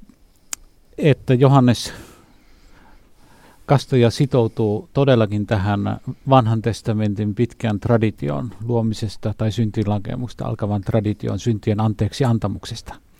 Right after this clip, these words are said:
Ja siihen, että Jumala valmisti anteeksi annon ja että Jeesuksessa se on luvattu. Ja ta-, samalla, aivan samalla tavalla myös minulle –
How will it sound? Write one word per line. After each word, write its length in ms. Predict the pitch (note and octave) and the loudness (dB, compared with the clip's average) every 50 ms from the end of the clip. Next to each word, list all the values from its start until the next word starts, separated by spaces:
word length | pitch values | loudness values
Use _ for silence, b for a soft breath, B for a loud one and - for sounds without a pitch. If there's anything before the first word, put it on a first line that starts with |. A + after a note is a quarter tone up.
| B B B B B B B B B B B B B B | B B B B B B B B B B B B B B
Ja 80 | B2 A2+ | -4 0
siihen, 340 | - C3+ C3 A#2+ A#2 A2+ A2+ | 2 4 6 6 6 6 4
että 200 | G#2 - - A#2 | 2 0 0 0
Jumala 340 | C3+ D3 C#3+ C3 B2 A2 | 2 6 6 6 6 8
valmisti 380 | A#2 A#2 A2 A2 G#2 - - C3+ | 6 6 4 4 0 -4 -4 -4
anteeksi 500 | A#2 A2 G#2+ - G#2 F#2 - - - A#2 | -2 -2 -2 -2 -4 -6 -6 -6 -8 -6
annon 400 | G#2+ G2+ G#2+ A2+ A2+ A2+ A#2 - B B B B - - - A#2+ | -6 -6 -6 -8 -8 -10 -12 -14 B B B B -18 -12 -6 -6
ja 60 | G#2+ | -4
että 120 | G2+ A2+ | -2 0
Jeesuksessa 800 | A2+ B2 B2+ B2 A#2 - A#2+ G2+ - - G2+ - - - G2+ G#2 - _ _ - _ _ _ _ _ _ _ _ _ - | 2 4 4 4 2 2 -2 -8 -6 -8 -10 -8 -8 -8 -8 -8 -10 _ _ -20 _ _ _ _ _ _ _ _ _ -18
se 140 | - - A2+ | -10 -6 -4
on 120 | G2+ G2+ G2 | -4 -2 -2
luvattu. 560 | G#2 G#2 G2 G#2 G#2+ - - - - - - - B B B B B B B B B B - | -2 -2 -2 -2 -4 -4 -8 -14 -14 -14 -14 -14 B B B B B B B B B B -2
Ja 160 | C#3 - - - _ _ - | -2 -2 -2 -6 _ _ -6
ta-, 120 | - - - - | -6 -6 -6 -6
samalla, 540 | - - E3+ E3 D3+ C#3+ C#3 C3+ C3+ C#3 - - - _ _ _ _ _ | -6 -4 -2 0 2 2 2 4 2 2 -2 -4 -16 _ _ _ _ _
aivan 320 | - D#3+ D#3+ D3+ C#3+ C#3 - | -4 -2 0 2 0 0 0
samalla 400 | - E3 D#3 D3+ D3 C#3 C3 A#2+ | 0 -2 0 2 2 2 2 2
tavalla 380 | - C#3 C3 B2 A2+ A2+ A2+ | 2 2 2 4 4 2 2
myös 300 | A#2 A#2+ A#2 A2+ - - | 2 0 0 -2 -2 -2
minulle – 540 | C3+ D3 D#3 D#3 D3 A#2+ G#2+ G#2 G2 F#2+ | 0 0 2 2 0 0 -2 -2 -4 -6